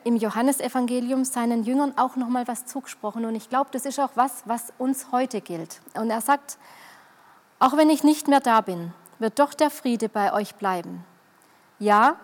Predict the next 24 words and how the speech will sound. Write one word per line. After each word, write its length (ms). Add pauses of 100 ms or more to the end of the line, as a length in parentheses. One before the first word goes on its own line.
(220)
meinen 380
Frieden 380
gebe 220
ich 180
euch. 300 (440)
Einen 220
Frieden, 500 (440)
den 180
euch 220
niemand 480
sonst 360
auf 160
der 160
Welt 240
geben 280
kann. 360 (640)
Deshalb 460
seid 380
nicht 260
bestürzt 520
und 180
habt 280
keine 360
Angst.“ 300